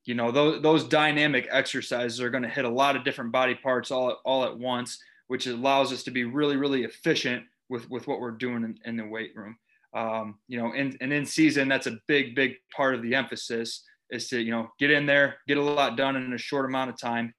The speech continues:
be really efficient, and then, you know, get out of there. So th-, those three are gonna be incorporated with, um, with almost every lift with, you know, different, different kind of styles. So one day might be a back squat, you might have a front squat,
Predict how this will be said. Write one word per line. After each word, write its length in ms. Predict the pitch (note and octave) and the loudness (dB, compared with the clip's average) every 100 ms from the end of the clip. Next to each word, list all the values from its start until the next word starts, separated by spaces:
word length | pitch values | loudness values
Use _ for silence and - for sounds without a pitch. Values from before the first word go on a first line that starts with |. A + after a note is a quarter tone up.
| - | -8
be 80 | B2 | -2
really 280 | C#3+ C#3+ C3 | 0 2 0
efficient, 580 | - C3+ B2+ B2+ B2 - _ _ _ - | -2 -4 -2 -2 -6 -10 _ _ _ -12
and 120 | B2 | -4
then, 280 | B2 A#2+ A#2 - | -2 -2 -4 -8
you 100 | B2 | -4
know, 180 | A#2 A2+ B2 | -4 -6 -4
get 140 | A#2+ | -2
out 160 | A2 G#2+ | -2 -6
of 60 | |
there. 180 | F#2 F2 _ _ _ _ _ _ _ _ _ | -10 -12 _ _ _ _ _ _ _ _ _
So 200 | - B2+ | -6 -2
th-, 200 | C3+ D3+ | 2 4
those 200 | D#3+ E3+ | 6 4
three 220 | E3+ D#3+ D3+ | 6 6 6
are 100 | C#3 | 6
gonna 320 | D3 C#3+ C#3 C3+ | 4 2 0 2
be 120 | C#3+ | 2
incorporated 760 | B2+ - D3 - C3+ B2+ B2 | 0 0 0 2 0 0 -2
with, 140 | B2 C3 | -8 -6
um, 140 | C3+ - C3 | -6 -6 -8
with 100 | C3 | -4
almost 360 | C#3+ C3+ - | -2 -4 -4
every 260 | C#3 C#3 C3+ | -2 0 0
lift 420 | B2 C3 C3 - - _ - | 0 0 0 -4 -20 _ -12
with, 160 | A#2 - _ | -12 -12 _
you 120 | A#2+ A2+ | -12 -8
know, 120 | A2 A2+ _ _ _ _ _ _ A#2 - | -8 -10 _ _ _ _ _ _ -20 -2
different, 400 | E3 D#3 C#3+ B2 | 0 0 -2 -2
different 260 | D3 D3 B2 | -2 -2 -2
kind 160 | D3+ C3 | -2 -2
of 80 | |
styles. 520 | - C3+ B2+ B2+ B2 - | -2 0 2 2 2 -2
So 100 | A#2+ | -4
one 220 | B2+ B2 | -4 -2
day 120 | B2 | -2
might 220 | B2+ B2 | -2 -2
be 100 | B2+ | -2
a 60 | A#2+ | -2
back 300 | - B2 B2 | 0 0 0
squat, 400 | - B2+ A#2+ A2+ | -4 -2 -2 -2
you 60 | A#2+ | -4
might 200 | B2 B2 | -6 -4
have 160 | A#2 | -4
a 80 | A2 | -4
front 280 | - C3 A#2 | -4 -4 -4
squat, 520 | - B2 A#2+ A#2+ A#2 | -6 -2 0 0 -2